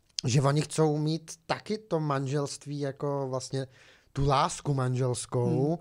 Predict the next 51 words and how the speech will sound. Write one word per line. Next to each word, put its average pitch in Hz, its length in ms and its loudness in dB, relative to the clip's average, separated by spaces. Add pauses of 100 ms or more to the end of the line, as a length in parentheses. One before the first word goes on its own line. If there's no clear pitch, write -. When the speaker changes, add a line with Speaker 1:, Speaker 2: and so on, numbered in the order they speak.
(220)
Speaker 1:
to, 131 120 0
co 156 140 0
ti 156 160 2
heterosexuálové 147 1000 2
Speaker 2:
Hmm. 147 100 2
No. 120 60 -2
Speaker 1:
mají, 110 360 -2
Speaker 2:
No. 165 280 0
Speaker 1:
takže 127 340 2
jim 147 180 0
je 143 80 -2
to 156 120 -2
jako 147 220 0
odpíráno. 139 680 -4
Speaker 2:
No, 156 200 0
já 175 100 2
chci 175 120 2
mít 202 80 6
Speaker 1:
Vlastně. 185 120 4
Speaker 2:
velkýho 185 260 4
černýho 180 380 2
ptáka, 160 520 2
taky 170 260 2
ho 180 80 6
nikdy 156 260 4
nebudu 143 280 4
mít, 139 180 4
rozumíš? 151 400 4
A 151 240 4
smířím 156 460 6
se 151 140 2
s - 40 -4
tím 147 200 4
prostě. 156 360 4 (360)
Život 196 360 6
není, 190 320 8 (440)
ne, 202 140 6 (580)
ale 214 220 4 (160)
poslouchej, 220 560 4 (480)
život 208 360 6
přece 214 380 4
je 220 120 6
Speaker 1:
Proč, 208 120 4
Speaker 2:
o - 80 4
tom 208 140 4
Speaker 1:
proč 160 220 2
černýho, 160 460 4
ty 156 140 0
vole? 135 320 0
Speaker 2:
No, 160 160 4
to, 160 100 -2